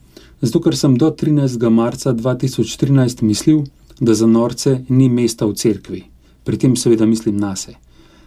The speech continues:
Frančišek namreč sporoča, da smem v vsakem človeku, prav vsakem, najprej videti človeka in potem, zaradi Jezusa, tudi brata in sestro." Pa potem še od, eh,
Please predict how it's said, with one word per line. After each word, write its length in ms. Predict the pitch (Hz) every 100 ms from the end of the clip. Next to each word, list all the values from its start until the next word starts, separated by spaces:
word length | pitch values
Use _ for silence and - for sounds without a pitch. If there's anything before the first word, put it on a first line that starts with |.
| _
Frančišek 600 | - 117 113 170 - 139
namreč 400 | 135 117 110 -
sporoča, 560 | - 107 113 113 151 135 - _ -
da 180 | 110
smem 360 | 104 - 139 123
v 100 | 107
vsakem 460 | - 170 151 139 110
človeku, 560 | - 101 98 - - - -
prav 240 | 202 175
vsakem, 640 | 127 - 127 127 135 127 -
najprej 460 | 120 131 - 123 110
videti 380 | 113 110 113
človeka 580 | 107 110 95 92 - 101 - _ _ _ -
in 140 | 107
potem, 460 | 104 107 143 165 160 -
zaradi 420 | 110 110 104 101
Jezusa, 540 | 123 131 135 - 123 113 _ _ -
tudi 180 | 117 98
brata 360 | 104 98 95
in 120 | 101 98
sestro." 460 | 104 104 - - - _ _ - - - -
Pa 80 | 120
potem 340 | 113 120 117
še 380 | - 120 113 120
od, 320 | 113 98 - 107
eh, 420 | 95 98 95